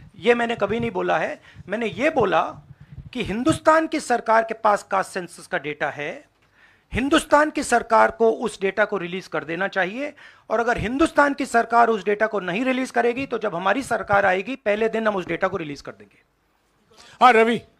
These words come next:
Speaker 1: सवाल, आपने जो इकोनॉमिक सर्वे की बात की है, देखिए, सवाल क्या है? सवाल ये है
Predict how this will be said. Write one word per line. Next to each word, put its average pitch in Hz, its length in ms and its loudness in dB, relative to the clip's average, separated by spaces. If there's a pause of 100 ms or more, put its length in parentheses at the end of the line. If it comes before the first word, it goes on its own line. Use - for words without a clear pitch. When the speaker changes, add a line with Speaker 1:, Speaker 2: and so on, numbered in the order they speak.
(1500)
Speaker 1:
सवाल, 294 580 4 (420)
आपने 285 360 2
जो 302 220 -2
इकोनॉमिक 277 460 -6
सर्वे 247 300 -6
की 262 100 -10
बात 214 220 2
की 269 80 -10
है, 269 60 -8
देखिए, 269 220 -6
सवाल 233 360 4
क्या 202 160 0
है? 127 200 -8 (840)
सवाल 247 380 4
ये 285 180 4
है 214 420 -2